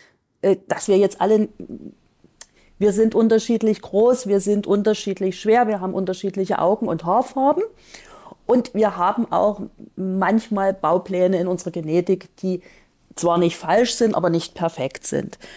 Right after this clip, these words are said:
Und da haben wir dann eventuell eben eine empfindliche Haut mitbekommen oder wir haben einen empfindlichen Magen mitbekommen oder wir haben eine empfindliche Blase mitbekommen.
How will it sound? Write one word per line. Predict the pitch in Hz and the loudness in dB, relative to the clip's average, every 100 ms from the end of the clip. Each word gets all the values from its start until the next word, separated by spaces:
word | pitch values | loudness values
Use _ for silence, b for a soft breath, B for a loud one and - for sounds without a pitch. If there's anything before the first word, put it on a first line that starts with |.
| B B | B B
Und | 185 | 0
da | 190 | 2
haben | 202 240 | 4 4
wir | 240 | 4
dann | 214 208 | 4 0
eventuell | - 170 190 226 214 196 - | 0 2 4 4 4 2 4
eben | 185 190 202 - _ _ | 2 2 -2 -6 _ _
eine | 151 170 170 | 0 2 2
empfindliche | 156 160 196 190 190 160 160 | 0 0 0 0 -2 -4 0
Haut | 233 277 | 0 2
mitbekommen | 302 294 - 277 277 285 302 330 _ _ _ - | -2 -2 -6 -2 2 4 4 0 _ _ _ 0
oder | 196 180 | 2 4
wir | 165 156 | 2 0
haben | 160 175 | -2 -2
einen | 151 160 | -2 -2
empfindlichen | 156 - 180 170 165 180 | -2 -2 -2 -2 -4 -2
Magen | 185 233 269 277 | 2 2 2 2
mitbekommen | 285 285 277 - - 240 240 254 B B B B | 0 -2 -8 -6 -4 -2 -2 -6 B B B B
oder | 196 185 | 0 2
wir | 180 | 2
haben | 165 175 | 0 0
eine | - 165 - | -2 -2 -2
empfindliche | 165 196 185 196 180 | -2 -2 -2 -2 -2
Blase | 160 143 165 185 | 0 0 2 2
mitbekommen. | 165 - 165 - 143 139 | 0 0 -4 -2 -4 -4